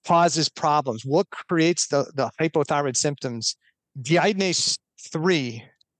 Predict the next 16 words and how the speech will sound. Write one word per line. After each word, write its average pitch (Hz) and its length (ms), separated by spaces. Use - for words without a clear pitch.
you're 156 120
gonna 196 100
blame 180 380
anything, 135 560
you 143 80
blame 151 280
deiodinase 135 600
three. 113 180
That's 123 400
the 151 100
deactivating 131 760
enzyme. 120 460
So 135 440
I'm 185 220
a - 20
cell. 156 540